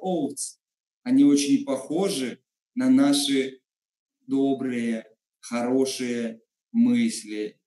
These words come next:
Такие мысли, как у Адама, самому решать проблему, срывать листья и покрывать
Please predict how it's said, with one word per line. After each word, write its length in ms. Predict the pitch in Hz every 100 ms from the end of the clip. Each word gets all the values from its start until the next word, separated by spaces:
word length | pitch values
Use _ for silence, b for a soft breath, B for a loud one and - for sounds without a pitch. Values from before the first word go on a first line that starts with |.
| _ _ _
Такие 340 | - 147 151 151
мысли, 520 | 147 170 185 160 143
как 220 | 147 143
у 120 | 147
Адама, 680 | 147 135 139 135 240 226 - _ _ _ _ _
самому 1040 | - 156 147 143 139 139 156 185 190 190 _ -
решать 760 | 123 127 123 135 139 147 147 -
проблему, 680 | 120 117 117 120 117 110 - _ _ _ _
срывать 720 | - - 147 143 156 185 196 - - _ -
листья 720 | 127 165 202 - 170 165 165 _ _ -
и 100 | 139
покрывать 800 | 143 135 127 120 127 135 135